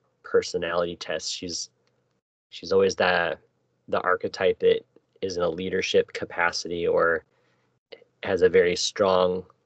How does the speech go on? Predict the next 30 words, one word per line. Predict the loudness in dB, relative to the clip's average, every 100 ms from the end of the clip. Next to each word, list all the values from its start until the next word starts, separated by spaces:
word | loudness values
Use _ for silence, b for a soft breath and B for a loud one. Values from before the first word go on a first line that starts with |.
| _
foundation | _ -2 0 0 -2 -2 -2 -2 -8 -14 _ _ _
in | -10 -8 -8
who | -8 -4
they | -2 0
are | 0 0
as | -4
a | -4
person. | 0 0 0 -4 -6 -14 -20 B B B B B _ 2
And, | 4 4 2
uh, | 0 0 2
I | 2
haven't, | 4 2 2 0 -8 -20 _ _ -6
right? | -4 -4 -4
And | -4
it | -4 -6 -18
might | -4 -2
have | 0 -2
been | -6
the | -4 -2
opposite | -2 -2 -6 -4
of |
that. | -4 -4 -6 _ _ _ _ -2
And | 4
we're | 6
pretty | 6 2 4
good | 4
together | 2 -2 -2
for | -2 -4
that | -4
reason, | -6 -8 -10